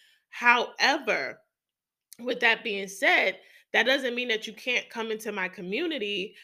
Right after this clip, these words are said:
right, and get free nuggets, free, you know, you know, free advice, free tips, right? 'Cause that's what I do Monday through Thursday in Profitable Podcaster Society.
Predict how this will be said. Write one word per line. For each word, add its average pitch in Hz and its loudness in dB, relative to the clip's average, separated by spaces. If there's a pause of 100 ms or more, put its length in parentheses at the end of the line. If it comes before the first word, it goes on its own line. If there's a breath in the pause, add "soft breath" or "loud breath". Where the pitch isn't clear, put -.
(120)
right, 220 6
and 226 0
get 214 2 (320)
free 240 -8
nuggets, 208 -4
free, 226 0
you 226 -2
know, 196 -2
you 226 -2
know, 180 -4
free 240 -2
advice, 185 -2
free 240 -6
tips, - -4
right? 208 2
'Cause 214 -12
that's 247 -2
what 233 -2
I 202 4
do 262 -2 (400 soft breath)
Monday 208 -2
through 196 -10
Thursday 185 0
in 185 -6
Profitable 180 -6
Podcaster 180 -2
Society. 262 -4